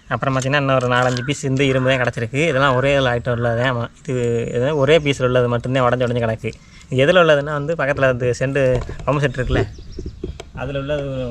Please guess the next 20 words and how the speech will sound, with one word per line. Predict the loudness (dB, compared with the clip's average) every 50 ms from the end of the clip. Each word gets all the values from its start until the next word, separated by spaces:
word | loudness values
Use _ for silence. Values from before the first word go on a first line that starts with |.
| -6
உடஞ்ச | -6 -6 -8 -8 -10 -10
பீஸ் | -12 -12 -12 -12
இது | -12 -12 -10
பூரா. | -10 -10 -12 -12 -16 -18 -18 -16 -16 -16 -18 -18 -18 -18 -18 -18 -18 -16 -8 -6 -2
இது | -2 0 2
பூரா | 2 2 2 2
வந்து | 2 0 -2
உண்மையா | 0 -2 -2 -2 0
தண்ணிக்குள்ள | 0 -2 0 2 2 2 2
கிடந்தது. | 2 0 -2 -2 -4 -4 -4 -6 -8 -10 -16 -20 _ _ -20 -20 -16 -14 -14 -14 -14 -12 -8 0
இந்த | 2 2 2 2
திரி | 2 0 0
பார்த்தீங்களா, | -2 -2 0 0 0 0 2
இது | 2 2 2
வந்து | 2 2 2
வெளியில | 2 4 4 4 2
கிடந்தது. | 2 0 -2 -4 -6 -6 -8 -10 -12 -8
இந்த | -6 -2 -2
வெளியில | 0 0 0 0 0
கிடந்ததுக்கும் | 0 0 -2 -4 -4 -4 -2 -2 -2 -2